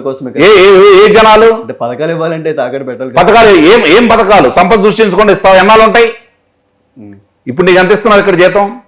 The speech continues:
Speaker 1: ఓ నలభై ఇస్తున్నారు సార్.
Speaker 2: నలభై ఇస్తున్నారు, నీ ఖర్చులు ఎంత ఉంటాయి?
Speaker 1: ఉమ్.
Speaker 2: చెప్పు.
Speaker 1: ఖర్చులు అవుతాయి సార్, ఒక
Speaker 2: ఎంత అవుతాయి?
Speaker 1: ఇరవై వేల దాకా అవుతాయి సార్.
Speaker 2: అంటే మిగులు ఉండాలి కదా.
Speaker 1: ఉమ్.
Speaker 2: నీకు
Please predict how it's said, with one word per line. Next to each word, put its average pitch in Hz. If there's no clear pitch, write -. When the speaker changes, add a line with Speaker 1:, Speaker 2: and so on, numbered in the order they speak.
Speaker 1:
ఓ 117
నలభై 110
ఇస్తున్నారు 113
సార్. 90
Speaker 2:
నలభై 170
ఇస్తున్నారు, 165
నీ 170
ఖర్చులు 196
ఎంత 185
ఉంటాయి? 202
Speaker 1:
ఉమ్. 110
Speaker 2:
చెప్పు. 285
Speaker 1:
ఖర్చులు 156
అవుతాయి 147
సార్, 120
ఒక 113
Speaker 2:
ఎంత 180
అవుతాయి? 175
Speaker 1:
ఇరవై 120
వేల 127
దాకా 127
అవుతాయి 113
సార్. 120
Speaker 2:
అంటే 156
మిగులు 214
ఉండాలి 208
కదా. 220
Speaker 1:
ఉమ్. 104
Speaker 2:
నీకు 185